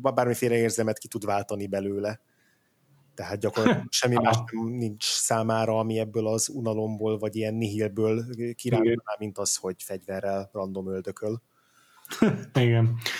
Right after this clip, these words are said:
Speaker 2: És akkor a harmadik megint egy ilyen fölfelé övölő görbe ebben a színusz, ö, görbében, mert ott meg a, a főszereplő nő a bosszút áll a, az őt atro-, eg-, egész életét rosszató férfiakon, és, ö,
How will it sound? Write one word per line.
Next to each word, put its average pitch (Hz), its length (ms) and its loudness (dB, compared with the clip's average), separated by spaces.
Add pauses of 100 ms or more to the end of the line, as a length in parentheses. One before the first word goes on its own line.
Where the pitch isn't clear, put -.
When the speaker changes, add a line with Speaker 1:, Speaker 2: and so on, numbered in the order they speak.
(200)
Speaker 2:
És - 100 0
akkor 139 160 6
a - 20 2
harmadik 147 340 6
megint 143 240 6
egy 123 100 6
ilyen 127 120 6
fölfelé 127 680 6
övölő 117 580 6 (280)
görbe 131 300 6
ebben 120 220 6
a 117 60 6
színusz, 117 500 4
ö, 110 240 -2
görbében, 135 800 4 (480)
mert 123 300 4
ott 120 180 4
meg 120 280 6
a, 120 460 6 (200)
a 123 140 2
főszereplő 120 640 4
nő 135 440 4 (380)
a 131 60 -2 (180)
bosszút 120 520 4
áll 117 300 6
a, 110 600 4 (260)
az 117 160 2
őt 117 360 2
atro-, 123 480 2
eg-, 123 180 4
egész 131 280 6
életét 123 200 4
rosszató 120 360 4
férfiakon, 143 760 4
és, 117 320 4
ö, 120 360 6